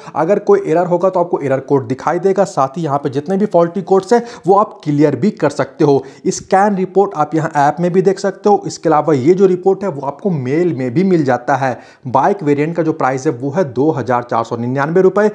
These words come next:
कार्स के लिए कई अलग-अलग वेरिएंट में आपको ये ओबीडी स्कैनर मिल जाता है, जो कि अलग-अलग बेनिफिट्स के साथ आता है और उनका प्राइस रेंज भी अलग-अलग है। तो आप अपना जो यूजेस है उसके according इन्हें चुन सकते हो। साथ ही आप स्पेयर पार्ट्स by Garage Pro इस ऐप को भी डाउनलोड कर ले। यहाँ से आप अपने कार के लिए स्पेयर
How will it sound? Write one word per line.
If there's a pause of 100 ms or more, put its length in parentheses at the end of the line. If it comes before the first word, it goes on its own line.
(320)
कार्स
के
लिए
कई
अलग-अलग
वेरिएंट
में
आपको
ये
ओबीडी
स्कैनर
मिल
जाता
है,
जो
कि (140)
अलग-अलग
बेनिफिट्स
के
साथ
आता
है
और
उनका
प्राइस
रेंज
भी
अलग-अलग
है।
तो
आप
अपना
जो
यूजेस
है
उसके
according (140)
इन्हें
चुन
सकते
हो। (280)
साथ
ही
आप
स्पेयर
पार्ट्स
by
Garage
Pro
इस
ऐप
को
भी
डाउनलोड
कर
ले।
यहाँ
से
आप
अपने
कार
के
लिए
स्पेयर